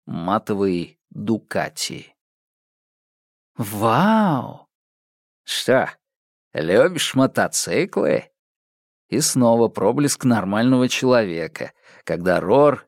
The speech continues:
изобразил нечто похожее на улыбку.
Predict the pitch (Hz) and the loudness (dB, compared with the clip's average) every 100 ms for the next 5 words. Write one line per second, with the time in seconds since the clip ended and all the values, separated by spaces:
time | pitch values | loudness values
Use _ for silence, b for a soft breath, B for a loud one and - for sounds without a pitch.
0 | - 123 120 101 92 87 127 113 104 127 | -6 -2 0 0 -2 0 0 0 -2 -4
1 | - 117 90 - 101 104 113 107 107 110 | -4 -2 -4 -2 -4 -2 -2 -2 -2 -2
2 | 95 - - _ - | -2 -6 -14 _ -20